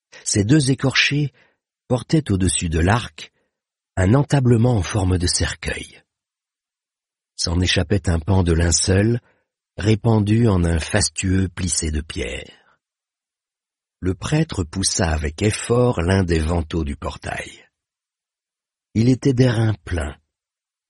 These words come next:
et se parait, au milieu de rangées de têtes de clous quadrangulaires, de bas-reliefs de sablier. Mirabilis s'alarma en voyant le tourrier repousser à deux mains la porte derrière lui. Mais,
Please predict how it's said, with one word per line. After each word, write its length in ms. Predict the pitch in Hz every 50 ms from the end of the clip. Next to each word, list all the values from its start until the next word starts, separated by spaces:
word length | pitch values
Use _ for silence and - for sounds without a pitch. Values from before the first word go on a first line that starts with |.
| _ _ _ _ _ _ _
et 60 | 92
se 160 | 90 - - 98
parait, 600 | 80 - 101 95 87 87 110 123 139 147 151 -
au 140 | - 85 82
milieu 460 | 80 85 90 87 90 92 98 101 95
de 100 | 87 87
rangées 380 | 82 78 85 90 87 87 95 90
de 140 | 80 76 78
têtes 360 | 78 - 110 104 - - 85
de 120 | 87 87
clous 300 | 82 - - 95 90 82
quadrangulaires, 960 | 78 - - 95 92 85 87 87 87 78 82 85 87 98 110 117 123 117 113 - - - - _ _ _ _ _ _ _ _ _ _ -
de 140 | 92 107
bas-reliefs 600 | 104 101 127 131 123 131 123 120 113 120 123 104 95
de 100 | 101 98
sablier. 760 | - - 92 87 85 80 76 78 80 71 64 62 - - _ _ _ _ _ _ _ _ _ _ _ _ _ _ _ _ _ _ _ _ _ _ _ _ - - - -
Mirabilis 640 | 107 107 104 107 113 110 113 123 131 160 165 - - - - - _ -
s'alarma 540 | - - 95 95 120 135 135 127 107 90 80
en 100 | 76 73
voyant 320 | 78 85 82 90 98 87
le 120 | 80 78
tourrier 400 | 78 - 101 85 92 104 113 113
repousser 640 | 101 - 85 76 76 92 90 - - - 107 82 65
à 100 | 67 69
deux 200 | 65 - 104 107
mains 240 | 113 127 143 151 135
la 120 | 107 90
porte 340 | - - 120 - - - 92
derrière 440 | 90 95 82 76 85 87 87 78 78
lui. 360 | 73 71 71 64 - - - _ _ _ _ _ _ _ _ _ _ _ _ _ _ _ _ _ _ -
Mais, 180 | 139 139 -